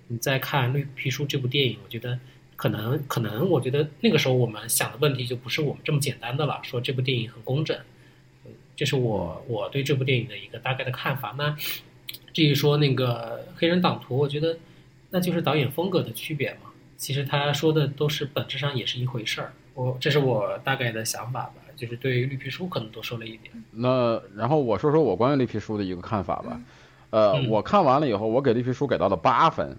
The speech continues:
Speaker 3: 嗯。
Speaker 2: 就是我有单独有一分，
Speaker 1: 嗯。
Speaker 2: 我其实我，它的整体是一个七分左右的片子，但是它最后的结尾，因为我非常喜欢，所以我给它了它八分。就是我说，
Speaker 1: 嗯。
Speaker 2: 就是百-，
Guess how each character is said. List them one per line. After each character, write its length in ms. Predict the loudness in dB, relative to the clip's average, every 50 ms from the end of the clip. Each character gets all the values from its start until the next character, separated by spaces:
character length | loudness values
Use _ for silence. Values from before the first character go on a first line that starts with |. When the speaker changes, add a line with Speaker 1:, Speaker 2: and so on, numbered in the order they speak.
| -16 -18
Speaker 3:
嗯。 240 | -16 -12 -12 -12 -12 -14 -16 -8
Speaker 2:
就 100 | -4 0
是 80 | 2 2
我 220 | 2 4 6 8
有 140 | 8 8 8
单 260 | 6 6 6 6 4
独 140 | 2 2 4
有 160 | 4 4 4
一 100 | 2 0
分， 200 | 0 0 0 0
Speaker 1:
嗯。 60 | 0
Speaker 2:
我 80 | 0 0
其 80 | 2 4
实 120 | 4 4
我， 120 | 4 2 2
它 140 | 2 4 4
的 80 | 4
整 240 | 4 4 2 0 0
体 220 | 0 -2 -2 -2
是 140 | -2 -2 -2
一 100 | -2 -2
个 80 | -2 -4
七 240 | -4 -4 -4 -2 0
分 180 | 2 2 0
左 140 | 0 -4 -6
右 60 | -4 -4
的 80 | -4
片 220 | -2 0 0 0 2
子， 100 | 2 4
但 140 | 4 2
是 60 | 2 2
它 200 | 2 0 0 -2 -6 _ -4
最 160 | 0 0 2
后 160 | 4 4 4
的 80 | 4 4
结 220 | 2 2 2 2
尾， 180 | 4 4 2 2
因 160 | 0 0 0
为 80 | 2 2
我 140 | 0 0
非 120 | 0 0 0
常 160 | 0 0 -2
喜 160 | -4 -6 -8
欢， 160 | -6 -6 -6
所 160 | -4 -2 0 2
以 40 |
我 120 | 2 2 0
给 100 | 0 0
它 100 | 2 2
了 100 | 2 2
它 60 | 0
八 220 | 0 2 2 2 2
分。 200 | 0 -2 -4 -6 -6 -12 -20 -20 -20 -20 -20 -20 -20 _ -2
就 100 | 0 2
是 200 | 4 4 4 2 0 -8 -8 -4 -2
我 120 | 0 0 2
说， 240 | 4 4 4 4 4
Speaker 1:
嗯。 80 | 0 -4 -8 -4
Speaker 2:
就 100 | -4 -2
是 100 | -2 -2
百-， 240 | 0 2 2 2